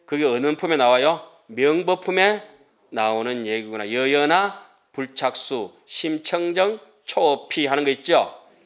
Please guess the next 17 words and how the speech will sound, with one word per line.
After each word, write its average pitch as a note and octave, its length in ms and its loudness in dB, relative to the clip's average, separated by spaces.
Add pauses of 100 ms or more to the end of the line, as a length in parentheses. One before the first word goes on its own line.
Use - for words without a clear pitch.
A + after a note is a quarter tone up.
이 C3+ 100 -8
바로, B2+ 280 2
아, E3 180 -2
명법품에 D#3+ 760 -4 (260)
그려놓고 C#3 500 -6 (240)
"연불 C3 480 0
참조" A#2+ 720 2
이렇게 A2+ 160 -2
써놔야 B2+ 300 -4
돼요. G#2+ 140 -4
빨간 G#2+ 340 -6
줄 G2+ 120 -12
꺼놓고. A2+ 840 -6 (260)
음. G2 300 -10 (1500)
오늘 C#3+ 380 2
여기까지 D3 680 -2
해가지고 C#3+ 960 0